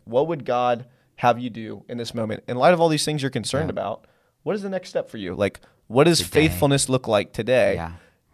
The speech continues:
Speaker 1: Don't worry about the steps that are way ahead of you because you're not there yet.
Speaker 2: Right.
Speaker 1: And,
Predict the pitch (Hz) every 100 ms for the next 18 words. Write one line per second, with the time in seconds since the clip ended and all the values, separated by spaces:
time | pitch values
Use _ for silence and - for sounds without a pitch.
0 | - 151 156 131 175 185 117 104 - _
1 | 113 110 110 107 - - 117 - - 127
2 | - 120 113 117 120 117 143 113 107 113
3 | 139 156 170 - 107 110 98 71 58 -
4 | - 98 82 - - 135 143 135